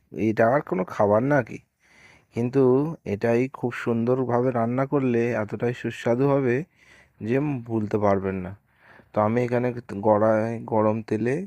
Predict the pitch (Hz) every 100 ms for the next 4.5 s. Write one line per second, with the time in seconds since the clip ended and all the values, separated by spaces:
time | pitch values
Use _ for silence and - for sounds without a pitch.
0 | - 107 101 - 104 117 113 113 113 117
1 | - 107 104 113 113 113 110 110 113 113
2 | - 165 117 104 110 110 123 123 135 113
3 | 117 - _ _ _ _ - 107 107 120
4 | 110 110 - 143 127